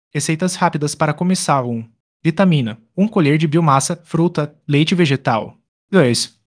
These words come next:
tão rápido, substitua vinte e trinta por cento da farinha por farinha de banana verde. Três, purê salgado, use biomassa no lugar de parte da batata.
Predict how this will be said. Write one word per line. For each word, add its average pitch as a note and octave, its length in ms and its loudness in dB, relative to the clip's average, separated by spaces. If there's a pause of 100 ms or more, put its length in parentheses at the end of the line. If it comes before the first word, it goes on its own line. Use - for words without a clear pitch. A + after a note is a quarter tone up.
tão F3+ 160 2
rápido, C3+ 520 -2
substitua G3+ 600 -2
vinte C3 280 -2
e F3+ 40 -4
trinta A#2+ 320 -4
por G3+ 180 -2
cento C#3+ 300 -2
da C#3+ 100 -2
farinha F#3 320 0
por F3+ 140 -2
farinha F#3 340 2
de F3+ 80 0
banana F3 400 2
verde. A2+ 540 -6 (340)
Três, - 440 0 (280)
purê G#3+ 200 0
salgado, C3 500 -2 (100)
use G3+ 220 0
biomassa D#3+ 460 0
no E3 100 0
lugar D3 300 0
de D#3+ 100 -2
parte F3 320 -2
da D#3+ 120 0
batata. C#3+ 640 -4